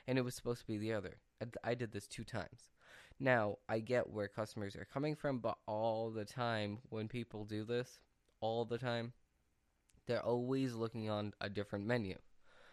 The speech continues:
Like, they'll, they search the restaurant name that I work at, and then there's another location at a, at a different city next to us, and it's not related to us at all.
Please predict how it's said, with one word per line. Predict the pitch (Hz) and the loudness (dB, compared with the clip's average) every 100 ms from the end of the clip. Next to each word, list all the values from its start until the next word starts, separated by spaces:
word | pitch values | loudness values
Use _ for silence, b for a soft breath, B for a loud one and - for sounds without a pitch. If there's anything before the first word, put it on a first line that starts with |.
| B B - | B B 0
Like, | 131 127 | 2 2
they'll, | 135 127 117 - | 4 2 0 0
they | 127 123 | 2 2
search | 117 - 135 127 - - | 0 0 2 2 0 0
the | 110 104 | 2 4
restaurant | 110 123 151 139 | 2 0 0 0
name | 123 120 | 2 2
that | 117 107 | 2 2
I | 101 | 2
work | 98 95 | 0 0
at, | 95 110 - - _ b b b - | 0 0 -2 -20 _ b b b -2
and | 123 123 | 2 4
then | 127 127 123 - _ _ _ - | 4 4 2 -2 _ _ _ -10
there's | 127 127 123 | 2 4 4
another | 117 113 127 135 127 | 2 4 4 4 2
location | 110 110 - 123 120 - 147 147 - - | 0 -2 -6 -4 -4 -2 -2 -4 -6 -4
at | 120 | 0
a, | 110 107 _ - _ | -2 -4 _ -20 _
at | 110 117 | 0 2
a | 110 101 | 2 0
different | 113 - 113 - | -2 -2 -4 -4
city | - - 110 127 - _ _ _ _ | -6 -2 -2 -4 -10 _ _ _ _
next | 110 110 - - | -4 -4 -4 -4
to | 139 139 | 0 0
us, | 151 - - _ _ b b b b b b b _ 123 | -2 -6 -20 _ _ b b b b b b b _ 0
and | 131 131 123 120 - | 2 4 2 0 -4
it's | 123 143 | -6 0
not | 143 127 | 2 2
related | 113 107 117 110 | -2 -2 -2 -2
to | 110 101 | -4 -6
us | 101 | -4
at | 110 117 | -2 0
all. | 107 - | 0 -2